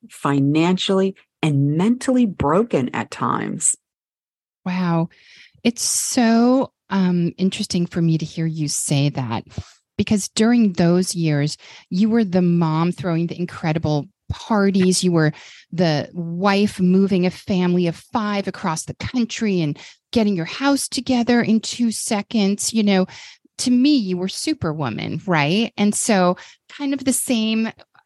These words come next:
Speaker 2: idea of how, how you really didn't realize I had a lot of fear, but you had three children in five years. Did you have three in five? Or
Speaker 1: Yeah.
Speaker 2: Yeah.
Speaker 1: Yeah.
Speaker 2: I mean, that's what happened, Tish, right?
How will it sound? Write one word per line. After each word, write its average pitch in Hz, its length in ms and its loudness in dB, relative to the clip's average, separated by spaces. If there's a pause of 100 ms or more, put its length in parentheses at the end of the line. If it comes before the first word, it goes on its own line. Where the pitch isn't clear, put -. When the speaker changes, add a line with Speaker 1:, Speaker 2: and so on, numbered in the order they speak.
(220)
Speaker 2:
idea 208 720 0
of 190 400 -4
how, 185 480 2
how 190 200 0
you 233 500 2 (380)
really 196 260 2
didn't 170 380 0 (160)
realize 165 380 2
I 156 160 -2
had 165 220 -6
a 147 60 -6
lot 127 220 -4
of - 180 -16 (200)
fear, 160 360 2 (540)
but 285 120 0
you 330 180 4
had 427 180 -6 (300)
three 233 280 2
children 320 460 0
in 311 160 4
five 285 380 -2
years. 330 540 -4
Did 269 160 -8
you 339 60 -2
have 339 140 -4
three 302 280 -2
in 320 120 -2
five? 277 440 0 (120)
Or 190 200 -2
Speaker 1:
Yeah. 147 280 0 (500)
Speaker 2:
Yeah. 196 180 2
Speaker 1:
Yeah. 151 260 0 (440)
Speaker 2:
I 247 40 4
mean, 220 220 4
that's 233 280 0
what 143 100 -4
happened, 156 500 -2
Tish, - 420 -4
right? 170 440 0